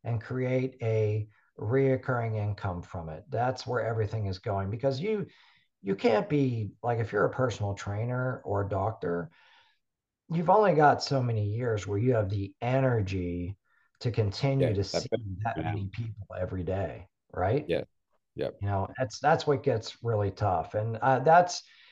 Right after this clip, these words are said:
Speaker 1: something for me. Um, you know, I am sixty-three. Um, and, you know, yeah, I mean, am I gonna pass this to my family?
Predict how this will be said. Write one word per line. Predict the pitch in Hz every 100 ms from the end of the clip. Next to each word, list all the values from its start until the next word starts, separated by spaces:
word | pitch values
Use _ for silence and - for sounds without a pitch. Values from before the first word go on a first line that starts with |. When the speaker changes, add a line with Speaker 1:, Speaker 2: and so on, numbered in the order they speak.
| _ -
Speaker 1:
something | 196 190 202 175
for | 165
me. | 156 151 202 196 196 170 - _ _ _
Um, | 143 143 143 139 139 -
you | 170
know, | 160 139
I | - 147 160 170
am | 170 165 160
sixty-three. | - 156 - 170 - 127 110 107 113 - _ _ _ _ _ -
Um, | 117 113 110 107 113 113 - _ _ _ _
and, | 139 131 131 131 135
you | 147
know, | 147 -
yeah, | 180 196 95 - _ _
I | 117
mean, | 143 139
am | 123 - 139
I | 143 156
gonna | 143
pass | 135 143 135 135
this | 135 127 - - -
to |
my | 113 104
family? | 104 135 147 151 160 160 156